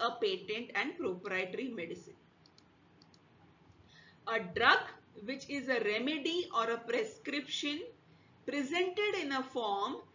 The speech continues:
ready for internal or external administration in human beings or animals, and which is not included in the edition of the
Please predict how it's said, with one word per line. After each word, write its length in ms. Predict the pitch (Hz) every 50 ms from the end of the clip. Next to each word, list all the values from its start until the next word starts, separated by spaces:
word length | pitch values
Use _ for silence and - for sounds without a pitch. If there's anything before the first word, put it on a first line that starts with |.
| - - - - 285
ready 380 | 226 254 277 285 349 370 403 427 -
for 180 | 330 311 330 320 - - 262
internal 760 | 269 262 262 262 - 285 285 285 285 277 277 302 311 330 330 - - 220
or 160 | 247 247 262 254 -
external 760 | - 226 220 - - - - - 240 247 240 240 240 233 226 220 - 196 190
administration 1160 | 190 214 220 240 269 262 277 277 269 - - - 226 208 185 180 180 - - 202 226 269 311 466 - - - - - - - - - - - - - -
in 160 | 277 339 415 466 302
human 520 | 233 233 247 254 254 254 285 294 285 247
beings 380 | 226 269 262 262 262 262 254 -
or 200 | - 202 202 202 202 - - 196 196
animals, 680 | 214 247 269 233 208 180 180 180 208 247 - - - - - - - - - - - 220
and 440 | 233 254 277 339 - 523 453 247
which 200 | 240 285 277 262
is 320 | 302 285 277 247 - - 202
not 540 | 196 196 202 202 208 233 285 349 - - - -
included 1200 | 240 240 220 220 208 - - 240 233 233 240 233 233 214 175 180 165 175 196 240 294 - 440 - - - - - - - -
in 240 | - 262 254 240
the 140 | 233 269 320 320 - - - 233
edition 440 | 247 - 285 302 - - 370 359 349
of 180 | 330 294 262 233
the 120 | 262 262